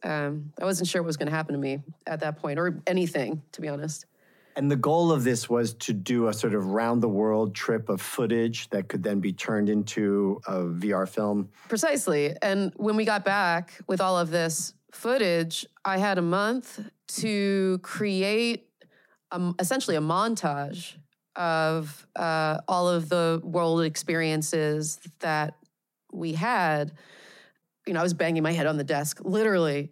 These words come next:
Speaker 1: 'cause, I mean, ev-, nothing was working for us. You know, you couldn't edit eight K footage of this kind in a,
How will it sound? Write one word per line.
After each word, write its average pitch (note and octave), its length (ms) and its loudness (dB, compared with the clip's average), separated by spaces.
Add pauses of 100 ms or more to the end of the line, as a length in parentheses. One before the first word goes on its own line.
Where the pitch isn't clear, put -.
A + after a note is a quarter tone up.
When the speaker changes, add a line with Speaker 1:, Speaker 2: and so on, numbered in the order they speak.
(120)
Speaker 1:
'cause, D#3+ 420 -2
I G3 40 -2
mean, E3+ 260 0
ev-, F#3+ 260 0
nothing A#3 280 2
was E3+ 120 2
working D#3 300 0
for D3+ 180 -2
us. D3+ 360 0
You E3 80 2
know, D3+ 280 2
you E3+ 120 -4
couldn't G3 400 0
edit E3+ 300 0
eight E3+ 200 0
K E3 480 2 (480)
footage F3 480 0
of F3 140 0
this D#3 160 0
kind D#3 500 0
in E3 220 -2
a, D3+ 100 -4